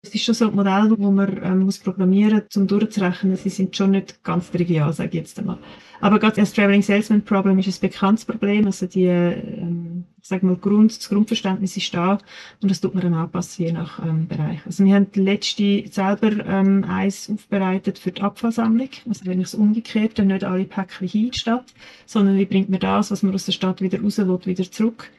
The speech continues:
Ähm, haben dort verglichen, sind mit der Abfallsammeltour mitgegangen, haben geschaut, wie tut eine Person, die seit zwanzig Jahren Abfall sammelt, auf Erfahrung ihre Routen fahren, ähm, in einem Quartier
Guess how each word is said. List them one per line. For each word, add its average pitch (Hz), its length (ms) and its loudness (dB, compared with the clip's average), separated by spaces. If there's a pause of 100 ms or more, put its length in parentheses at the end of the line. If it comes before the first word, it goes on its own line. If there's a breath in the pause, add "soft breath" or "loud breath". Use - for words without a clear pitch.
(500 soft breath)
Ähm, 196 340 4
haben 202 160 2
dort 214 220 0
verglichen, 220 520 2
sind 214 240 4
mit 214 220 4
der 202 120 0
Abfallsammeltour 208 840 2
mitgegangen, 220 580 6
haben 202 120 4
geschaut, 202 500 0
wie 220 240 6 (140)
tut 214 340 2
eine 190 80 -2
Person, 220 680 4
die 202 180 0
seit 196 240 -2
zwanzig 208 380 0
Jahren 196 300 2
Abfall 196 260 -2
sammelt, 175 420 0
auf 185 140 -6
Erfahrung 185 560 0
ihre 185 320 2
Routen 233 320 0
fahren, 233 380 -2 (500)
ähm, 180 240 2
in 185 100 2
einem 185 140 0
Quartier 208 480 2